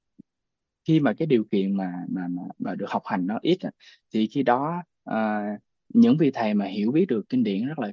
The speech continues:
khan hiếm, cho nên cái chuyện mà thực hành thời xưa là chủ yếu dựa vào niềm tin, ờ, xong rồi đi theo cái niềm tin của mình để mà thực hành là chính yếu. Thời đại ngày nay nó rất là khác rồi. Thời đại ngày nay thì, ờ, con người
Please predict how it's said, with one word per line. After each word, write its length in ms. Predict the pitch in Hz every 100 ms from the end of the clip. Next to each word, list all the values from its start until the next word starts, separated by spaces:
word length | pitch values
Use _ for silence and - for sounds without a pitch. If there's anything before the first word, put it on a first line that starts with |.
| -
khan 180 | 127
hiếm, 400 | 123 123 135 92 92
cho 100 | 131
nên 180 | 131 127
cái 120 | 165
chuyện 180 | 110 101
mà 80 | 101
thực 120 | 101
hành 160 | 104 101
thời 140 | 101
xưa 240 | - 131
là 80 | 123 104
chủ 140 | 98
yếu 120 | 104 147
dựa 160 | 113 95
vào 100 | 92
niềm 260 | 95 95 92
tin, 300 | 131 135 131 127 - -
ờ, 220 | - 107
xong 200 | 110 120
rồi 160 | 117 101
đi 200 | 117 135
theo 180 | 135 139
cái 80 | 156
niềm 180 | 139 110
tin 240 | 123 123
của 80 | 127
mình 220 | 139 110 104 - _
để 80 | -
mà 120 | 120 120
thực 140 | 104
hành 180 | 107 101
là 140 | 95 95
chính 140 | 120
yếu. 160 | 135 135 170 _ _ -
Thời 120 | 110
đại 140 | 107
ngày 100 | 113
nay 160 | 117 131
nó 120 | 151
rất 220 | 143 151
là 80 | 156 117
khác 200 | 143 180
rồi. 160 | 139 110
Thời 120 | 107
đại 140 | 104
ngày 120 | 104 101
nay 220 | 113 120
thì, 220 | 117 92 - _ _
ờ, 240 | 92 92 90
con 200 | 123 127
người 260 | 107 98